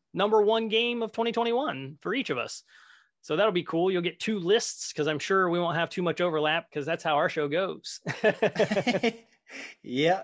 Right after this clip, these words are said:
Speaker 2: yeah, we have, we have a pretty different selection.
Speaker 1: Damn straight, which makes just for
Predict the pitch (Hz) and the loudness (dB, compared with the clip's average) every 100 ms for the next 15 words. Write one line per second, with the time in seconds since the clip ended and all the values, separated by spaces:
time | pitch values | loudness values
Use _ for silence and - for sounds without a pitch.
0 | - 165 165 165 160 151 135 135 135 127 | -4 2 4 6 4 2 2 2 0 -2
1 | 135 117 113 107 101 101 92 - 120 - | -6 -4 -8 -10 -12 -12 -12 -16 -20 -20
2 | - 151 151 - 190 180 - 147 - 156 | -6 -2 -2 0 0 0 -2 -8 -4 -4
3 | 147 - 143 147 - 131 | -4 -6 -4 -4 -2 -6